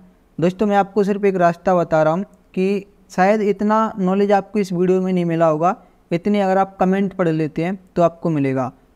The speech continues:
तो आप मेरे वीडियो के भी कमेंट पढ़ लेना। अगर आप और वीडियो YouTube पर सर्च करते हैं कोटक सिक्योरिटी के, तो आप उनके भी कमेंट पढ़ सकते हैं।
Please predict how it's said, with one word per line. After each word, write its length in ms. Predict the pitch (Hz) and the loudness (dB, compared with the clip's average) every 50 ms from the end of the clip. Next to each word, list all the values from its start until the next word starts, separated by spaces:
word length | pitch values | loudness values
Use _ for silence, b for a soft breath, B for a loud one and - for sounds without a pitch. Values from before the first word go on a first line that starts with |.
| _ - | _ 0
तो 80 | 170 | 0
आप 80 | 180 185 | 0 2
मेरे 260 | 185 185 185 190 202 | 2 0 2 2 2
वीडियो 280 | 196 202 202 196 208 196 | 0 0 0 0 0 2
के 120 | 208 208 | 0 0
भी 100 | 208 202 | -2 0
कमेंट 320 | 185 202 190 190 196 196 | -2 -2 -2 -2 -4 -4
पढ़ 180 | - - 196 175 | -4 -4 -2 -2
लेना। 340 | 175 175 175 170 170 165 165 _ _ _ _ _ _ _ _ _ _ _ _ - | -2 -2 -2 -2 -4 -6 -8 _ _ _ _ _ _ _ _ _ _ _ _ -4
अगर 420 | - 156 151 165 185 190 185 202 - - | -4 -2 0 0 0 0 0 -2 -4 -2
आप 280 | 175 170 175 175 - | 0 0 0 0 -2
और 300 | 190 180 - 180 180 190 | -8 -4 0 0 0 0
वीडियो 880 | 185 185 196 185 196 202 202 190 - - - - 175 165 165 165 165 156 | 0 0 0 0 0 0 -2 -4 -8 -8 -6 -2 0 0 0 0 -2 -2
YouTube 360 | 160 175 175 175 - 180 185 | -2 -2 -2 0 -2 -2 -2
पर 100 | - 190 | 0 -2
सर्च 300 | 180 - 185 180 180 - | -2 0 -2 -2 -2 -4
करते 340 | - - 185 170 160 180 180 | -4 -2 -2 -2 -2 -2 -6
हैं 60 | 185 | -6
कोटक 320 | 185 - 175 170 - 180 - | -4 -4 -4 -2 -2 -4 -4
सिक्योरिटी 520 | - - - - - 170 160 147 - 175 | -4 -8 -4 -2 0 0 0 0 -2 -4
के, 120 | 170 202 180 | -2 -2 -2
तो 120 | 185 190 | 0 0
आप 160 | 180 170 - | 0 0 0
उनके 400 | 185 185 185 190 185 - 202 190 | -2 -2 -2 -4 -2 -2 -2 0
भी 120 | 185 190 185 | 0 -2 -2
कमेंट 320 | 190 180 175 170 175 180 | -2 -2 -4 -4 -4 -4
पढ़ 180 | - 160 156 139 | -4 -4 -4 -2
सकते 340 | 135 143 135 _ - - | -4 -6 -8 _ -8 -6
हैं। 180 | - 135 127 - | -6 -6 -6 -10